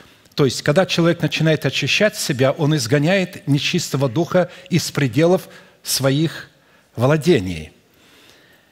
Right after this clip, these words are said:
И написано: «Когда он выйдет, то этот нечистый дух ходит по безводным местам, ища покоя,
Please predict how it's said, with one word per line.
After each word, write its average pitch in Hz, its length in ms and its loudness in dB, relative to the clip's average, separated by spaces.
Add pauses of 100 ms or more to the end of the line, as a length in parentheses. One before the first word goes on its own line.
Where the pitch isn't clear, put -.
(400)
И 131 60 0
написано: 170 500 0
«Когда 165 360 2
он 170 100 2
выйдет, 175 460 2
то 185 180 4
этот 165 340 0
нечистый 160 480 0
дух 175 200 -2
ходит 170 420 0
по 151 80 0
безводным 147 580 0
местам, 156 380 0
ища 147 240 0
покоя, 120 640 -2